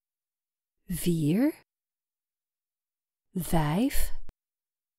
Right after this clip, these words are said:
Zes. Zeven.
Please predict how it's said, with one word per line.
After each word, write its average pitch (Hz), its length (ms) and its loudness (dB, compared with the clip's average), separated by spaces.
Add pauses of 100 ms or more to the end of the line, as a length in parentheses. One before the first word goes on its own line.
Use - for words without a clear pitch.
(2000)
Zes. 170 760 -2 (1900)
Zeven. 170 880 2